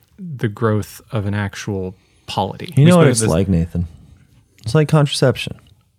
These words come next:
Speaker 2: You gotta think about this. Like,
Speaker 1: Okay.
Speaker 2: w-, w-, 'cause contraception is really,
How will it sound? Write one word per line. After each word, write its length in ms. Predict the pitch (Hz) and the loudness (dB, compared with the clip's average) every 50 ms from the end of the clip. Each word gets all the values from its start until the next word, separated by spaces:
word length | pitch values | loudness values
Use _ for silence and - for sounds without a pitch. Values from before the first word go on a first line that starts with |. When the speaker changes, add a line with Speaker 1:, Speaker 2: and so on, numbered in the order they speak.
| _ _ _ _ _ _ _ _ _ _ | _ _ _ _ _ _ _ _ _ _
Speaker 2:
You 140 | 127 131 127 | 2 4 4
gotta 120 | 117 110 | 4 2
think 160 | - 123 104 | 2 2 0
about 200 | 90 64 50 - | 2 0 0 -2
this. 220 | - - - - - _ - - - - - _ | -6 -8 -8 -10 -14 _ -20 -20 -20 -20 -6 _
Like, 200 | 127 127 123 117 - | 0 2 2 0 -2
Speaker 1:
Okay. 80 | 95 98 - | -8 -4 0
Speaker 2:
w-, 200 | - 117 113 - | 2 2 2 2
w-, 400 | - 82 110 - - - - 117 | 2 2 2 2 2 -2 -2 0
'cause 160 | - 117 110 | 0 -2 0
contraception 680 | - 156 160 156 - - - 131 123 - - 104 92 90 | 2 2 2 2 0 0 0 0 0 2 0 0 2 2
is 200 | 87 82 85 90 | 2 0 0 0
really, 400 | 95 101 98 95 92 80 73 | 2 2 4 4 2 2 0